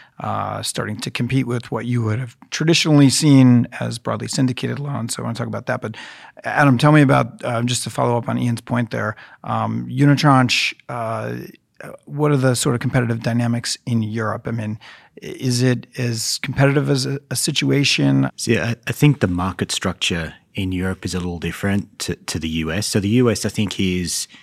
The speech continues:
Speaker 2: it's a significantly bigger market, probably four to five times the market in Europe. Uh, but it is a ma-, far more mature and a far more efficient market.
Speaker 1: Mm.
Speaker 2: And because it, it, it, it's basically dominated by non-bank lenders, whereas we go back to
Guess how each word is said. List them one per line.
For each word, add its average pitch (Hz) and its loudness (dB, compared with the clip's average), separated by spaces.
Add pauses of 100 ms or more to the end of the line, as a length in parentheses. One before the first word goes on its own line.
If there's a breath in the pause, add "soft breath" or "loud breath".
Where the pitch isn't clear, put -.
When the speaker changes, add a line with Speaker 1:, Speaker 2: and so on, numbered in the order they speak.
(280 loud breath)
Speaker 2:
it's - -6
a 117 2
significantly 104 -2 (220)
bigger 92 -2
market, 80 0
probably 101 0
four 95 0
to 82 -6
five 85 -2
times 85 -2
the - -2
market 78 -2 (100)
in 85 -2
Europe. 73 -2 (600 loud breath)
Uh, 85 -2
but 101 2
it 92 -2
is 95 0
a 101 0
ma-, 90 -2
far 101 2
more 90 2
mature 87 0
and 85 0
a 82 -6
far 90 -2
more 80 -2
efficient 78 -4
market. 71 -4
Speaker 1:
Mm. 123 -6
Speaker 2:
And 95 0
because 95 0
it, 98 -6
it, - -8
it, 101 -2
it's 110 0
basically 107 2
dominated 87 -2
by 85 -4
non-bank 80 -4
lenders, 80 -8
whereas 87 -4
we 101 -4
go 104 0
back 92 -2
to 90 -2